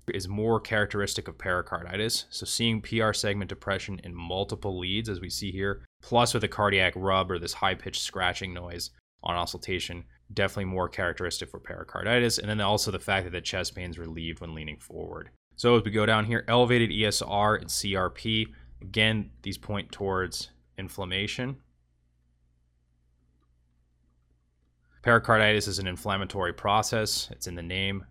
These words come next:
itis. It's infl-, inflammation of the pericardium. You could also see inflammation, though, in cardiac tamponade.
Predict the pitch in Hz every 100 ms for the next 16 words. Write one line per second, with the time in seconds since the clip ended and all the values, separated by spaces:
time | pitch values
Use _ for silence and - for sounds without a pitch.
0 | - 92 98 92 - - 90 82 95 95
1 | 104 - 98 92 - 90 92 87 - 120
2 | 123 120 - - 123 135 151 156 143 151
3 | 143 123 123 120 117 117 110 104 - 104
4 | 98 92 101 90 101 117 123 76